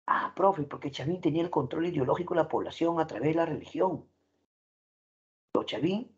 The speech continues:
los sacerdotes Chavín infundían temor en la población en el sentido de que si ellos no cumplían con llevar sus ofrendas, tributos,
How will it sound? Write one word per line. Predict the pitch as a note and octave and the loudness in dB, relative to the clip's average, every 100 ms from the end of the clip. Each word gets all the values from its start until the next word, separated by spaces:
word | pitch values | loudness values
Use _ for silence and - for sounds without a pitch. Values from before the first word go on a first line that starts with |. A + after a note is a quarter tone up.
| _ _ _ _ _ _ _ _ - | _ _ _ _ _ _ _ _ -4
los | - | -4
sacerdotes | - - - G#3+ - | -4 -6 -6 -6 -2
Chavín | C#3 F3+ G3 - _ _ _ _ _ _ _ _ - | 2 2 0 -10 _ _ _ _ _ _ _ _ 2
infundían | D#3+ C#3 C#3+ D3+ A3 A3 G3 | 4 4 2 4 4 4 2
temor | C3+ B2 G#3 G#3+ | 2 6 6 6
en | |
la | A#2+ - | 4 2
población | A2+ G#2 - D#3+ F3 - - | 2 2 4 4 4 -2 -4
en | B2 | 0
el | F#3+ | 0
sentido | F#3+ D3 E3+ E3 D3 D3 - _ _ _ _ _ _ _ _ | 2 -2 0 2 2 -2 -12 _ _ _ _ _ _ _ _
de | B2+ A#2+ | -2 0
que | - A2+ G#2+ F2+ - | 2 2 2 0 -8
si | - A2 A#2+ | -6 -2 2
ellos | G#3 F#3 A#2 B2 | 2 2 0 0
no | C#3 | 0
cumplían | C3 - - F3 G#2+ - | 0 -2 0 0 0 0
con | G#2+ | -2
llevar | G2+ B2+ C3+ | 4 4 4
sus | C#3+ - | 2 -8
ofrendas, | - C#3 C#3+ - | -2 0 0 -2
tributos, | D3 C#3+ C3+ C3 B2+ - | -2 0 0 0 -2 -6